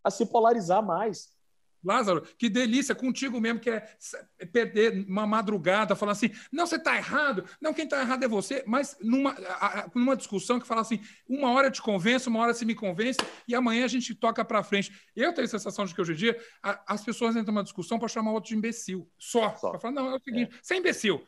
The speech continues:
Speaker 2: E tchau. Né?
Speaker 1: E
Speaker 2: Não
Speaker 1: sem
Speaker 2: existe
Speaker 1: escuta, né? E sem
Speaker 2: Sim.
Speaker 1: escuta. A gente tá, tá muito assim, a gente tem o nosso discurso pronto e a gente
Speaker 2: Uhum.
Speaker 1: quer convencer o outro da nossa verdade. Então, quando alguém começa a falar alguma coisa,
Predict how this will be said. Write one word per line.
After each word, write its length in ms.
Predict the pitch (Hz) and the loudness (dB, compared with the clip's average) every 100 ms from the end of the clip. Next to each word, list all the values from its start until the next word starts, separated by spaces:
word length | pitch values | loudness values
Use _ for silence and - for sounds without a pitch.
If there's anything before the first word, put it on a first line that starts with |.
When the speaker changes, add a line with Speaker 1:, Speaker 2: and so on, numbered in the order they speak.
| _ | _
Speaker 2:
E 80 | 302 | -8
tchau. 320 | - 202 160 - - - | 0 0 0 -8 -14 -4
Né? 200 | 202 - | -2 0
Speaker 1:
E 60 | 226 | 2
Speaker 2:
Não 60 | |
Speaker 1:
sem 120 | 208 254 | 6 6
Speaker 2:
existe 240 | 233 294 196 | 6 4 6
Speaker 1:
escuta, 280 | 202 202 143 | 4 6 4
né? 220 | 147 202 - _ _ | 4 2 -4 _ _
E 80 | 160 | -6
sem 220 | - 214 | 2 2
Speaker 2:
Sim. 100 | 214 | 2
Speaker 1:
escuta. 280 | 175 180 170 | 4 4 6
A 20 | |
gente 240 | 131 180 180 | 4 2 4
tá, 160 | 185 | 2
tá 160 | 170 170 | 4 0
muito 320 | 160 190 196 | 0 -2 0
assim, 380 | 196 - 160 120 _ _ _ - | -2 -2 -6 -6 _ _ _ 0
a 80 | - | 2
gente 160 | 143 165 | 2 6
tem 100 | 180 | 6
o 40 | |
nosso 240 | 170 170 160 | 6 4 0
discurso 500 | 147 - 165 - - | -6 -2 -2 -4 -6
pronto 400 | - 202 285 - - _ _ _ - | 4 6 6 0 -18 _ _ _ 2
e 60 | 170 | 6
a 60 | |
gente 140 | 165 196 | 6 6
Speaker 2:
Uhum. 40 | 165 | 4
Speaker 1:
quer 80 | 277 | 4
convencer 440 | 202 180 170 202 | 2 2 2 4
o 140 | 196 151 | 4 6
outro 300 | 202 247 220 | 4 4 0
da 100 | 202 | -2
nossa 240 | 196 220 | -2 -6
verdade. 480 | 226 226 147 123 123 | -4 -4 -2 -2 -2
Então, 160 | 151 220 | -4 -4
quando 160 | 254 | -2
alguém 180 | 240 185 | -2 -2
começa 380 | - - 185 214 | -4 0 0 0
a 40 | |
falar 200 | 196 160 | -2 0
alguma 240 | 143 123 117 | 0 -2 -6
coisa, 420 | 165 220 185 113 | 0 0 0 -6